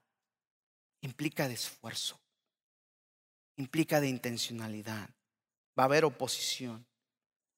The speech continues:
así como lo encontraron los judíos en Judá reconstruyendo el templo.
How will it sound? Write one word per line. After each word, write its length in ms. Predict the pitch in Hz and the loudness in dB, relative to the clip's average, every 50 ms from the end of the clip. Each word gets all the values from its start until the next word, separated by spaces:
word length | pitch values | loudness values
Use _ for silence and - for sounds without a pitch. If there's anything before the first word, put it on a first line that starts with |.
| _ _ _ _ _ _ _ - | _ _ _ _ _ _ _ -2
así 260 | - - - - 151 | 2 2 2 2 2
como 220 | - 175 170 170 | -2 -2 -2 0
lo 120 | 160 147 139 | 0 -2 -2
encontraron 680 | 123 - 139 131 120 - 127 131 135 151 156 151 143 | -2 -4 -4 -6 -4 2 4 4 4 4 2 0 -2
los 220 | 131 123 117 - - | -2 -4 -4 -8 -10
judíos 640 | - 127 117 131 139 147 147 143 135 131 123 - | -10 -8 -4 -4 -2 -2 0 0 -2 -2 -2 -2
en 140 | 143 131 120 | -4 -4 -6
Judá 480 | 117 - - 123 120 131 135 139 139 131 | -8 -10 -10 -4 2 4 6 6 6 4
reconstruyendo 1000 | 131 123 - - 123 123 - - - 120 120 120 120 127 139 139 135 131 123 117 | 2 -2 -6 -6 -8 -8 -8 -10 -12 -12 -10 -6 -6 -4 -4 -4 -4 -4 -4 -6
el 120 | 113 110 | -6 -6
templo. 500 | - - 135 131 131 - - - - 120 | -8 -8 -8 -8 -8 -10 -14 -16 -18 -18